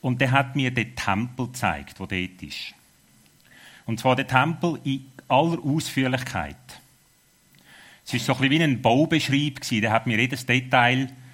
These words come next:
erklärt. Ich denke, der Andi macht dann das auch mal, wenn das Gemeindezentrum steht, voller Stolz, tut er uns alles zeigen, wie das, das genau ist und all die Gedanken, die er sich gemacht hat. Und wir denken, Andi, ja, easy. Ähm, interessiert uns nicht in allen Details.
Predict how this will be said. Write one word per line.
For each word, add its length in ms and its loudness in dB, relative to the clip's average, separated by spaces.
erklärt. 640 4
Ich 80 -8
denke, 340 2
der 160 -4
Andi 300 0
macht 260 0
dann 80 -2
das 200 -2
auch 100 6
mal, 100 -2
wenn 160 2
das 180 -8
Gemeindezentrum 680 -2
steht, 400 2
voller 280 -2
Stolz, 460 -2
tut 180 -4
er 60 0
uns 180 -2
alles 320 -2
zeigen, 400 -2
wie 140 0
das, 180 -8
das 220 -10
genau 340 4
ist 240 -4
und 100 -4
all 160 0
die 60 -6
Gedanken, 520 -2
die 40 -2
er 60 -4
sich 180 -8
gemacht 320 -4
hat. 160 -6
Und 80 -2
wir 120 -2
denken, 360 -2
Andi, 360 -4
ja, 180 -6
easy. 420 -4
Ähm, 360 4
interessiert 680 4
uns 200 4
nicht 180 4
in 80 6
allen 240 6
Details. 680 6